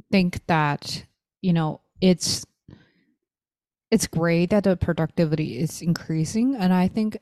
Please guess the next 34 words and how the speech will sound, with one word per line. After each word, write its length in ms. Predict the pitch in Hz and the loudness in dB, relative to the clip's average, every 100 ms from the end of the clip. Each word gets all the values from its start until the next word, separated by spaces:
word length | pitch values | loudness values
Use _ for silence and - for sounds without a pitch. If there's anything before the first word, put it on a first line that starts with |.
| _ | _
inevitably 1080 | 196 180 185 208 226 208 - 160 156 165 208 - _ _ _ _ | 2 4 4 2 0 -2 -8 -6 -4 -4 -6 -10 _ _ _ _
we 180 | 170 185 | 2 4
have 260 | 175 240 - | 4 -2 -4
to 120 | 190 | -6
see 220 | - 190 | -4 -2
it 60 | 175 | -2
as 220 | 170 170 | -2 -2
a 80 | 156 | -2
zero-sum 540 | 156 156 - 160 160 | 0 -2 -2 -4 -2
game 400 | 175 202 214 151 | -2 0 0 0
when 160 | 156 156 | 0 0
a 40 | |
new 160 | 160 180 | 0 -4
technology 720 | - 151 165 175 180 160 156 | -8 -8 -6 -2 -2 -2 -4
is 160 | - | -4
being 220 | - 156 | -4 -2
introduced, 720 | 151 160 151 147 156 165 - - | -2 -4 -4 0 0 0 -2 -6
because 280 | 156 160 - | -4 -4 -6
it's 100 | - | -4
two 180 | - 190 | -2 0
completely 480 | 185 - 185 175 | -2 -2 0 0
different 300 | 156 160 165 | 0 -2 -2
kind 160 | 151 147 | -2 -2
of 60 | 147 | 0
mindset. 600 | 160 175 - 131 117 - - - - | 2 2 0 -4 -6 -10 -16 -18 -2
It's 180 | 175 175 | 0 2
either 220 | 175 196 | 2 2
to 100 | - | 0
use 240 | 160 156 160 | 0 0 2
it 60 | |
as 160 | 147 156 | 0 -2
a 40 | |
complementary 640 | 156 151 - 147 147 160 165 | -2 -2 0 0 2 2 0
tool 540 | - 147 156 208 | 0 2 2 0